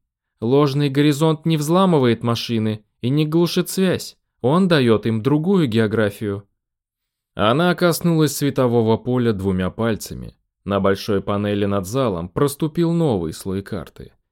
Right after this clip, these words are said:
Над бухтой возник прозрачный выступ суши,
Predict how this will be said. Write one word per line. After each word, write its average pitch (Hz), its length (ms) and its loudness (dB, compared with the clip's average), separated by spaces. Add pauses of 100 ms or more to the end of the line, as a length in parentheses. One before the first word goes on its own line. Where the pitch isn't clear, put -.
(640)
Над 101 280 0
бухтой 147 520 2
возник 143 500 0
прозрачный 110 720 2
выступ 98 420 -4
суши, - 520 -8